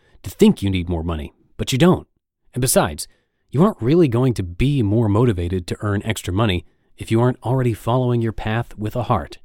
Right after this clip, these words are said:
Take time to experience the simple pleasures of life. Put more attention on what you can enjoy and experience right now. That doesn't actually require money. You can enjoy a long walk for free.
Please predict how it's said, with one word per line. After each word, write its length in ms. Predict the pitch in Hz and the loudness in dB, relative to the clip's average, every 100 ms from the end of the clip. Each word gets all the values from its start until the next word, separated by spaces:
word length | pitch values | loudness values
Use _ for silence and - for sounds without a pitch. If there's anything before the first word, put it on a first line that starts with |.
| _ _ _ _ _ _ _ _ _ | _ _ _ _ _ _ _ _ _
Take 180 | - 202 | 0 2
time 200 | - 185 | 4 2
to 120 | 156 | 4
experience 640 | 143 - - 120 131 139 - | 2 0 0 0 2 0 -2
the 120 | - | -6
simple 460 | 95 - 127 123 120 | -2 2 2 2 -2
pleasures 440 | - 110 95 92 | 0 -2 -2 -4
of 100 | 87 | -6
life. 340 | 82 73 - _ _ _ - | -8 -10 -12 _ _ _ -4
Put 140 | 208 | 0
more 160 | 190 202 | 4 4
attention 460 | 165 156 156 117 104 _ _ - | 4 0 0 0 -2 _ _ -2
on 120 | 123 | 0
what 120 | 135 | 2
you 80 | 131 | 0
can 140 | 123 | 2
enjoy 440 | 120 101 139 131 101 | 0 2 4 4 2
and 80 | 110 | -2
experience 600 | 101 - 147 104 98 - _ - | -2 0 2 2 0 -2 _ -6
right 280 | 113 131 120 | 0 2 2
now. 420 | 117 151 98 69 _ _ _ _ _ _ _ | 2 2 2 -4 _ _ _ _ _ _ _
That 120 | - 190 | -2 2
doesn't 220 | 202 175 | 4 4
actually 340 | 135 - 127 | 2 0 -2
require 420 | 95 90 110 98 | -2 -4 0 0
money. 380 | 95 110 82 - _ _ _ _ | 2 0 -2 -8 _ _ _ _
You 160 | - 104 | -8 -6
can 140 | 117 | -2
enjoy 320 | 101 90 92 104 | -2 -2 -4 -2
a 40 | |
long 280 | 101 113 113 | 0 2 2
walk 240 | 117 151 | 0 -2
for 140 | - 101 | -6 -8
free. 380 | - 180 135 | -2 -2 -2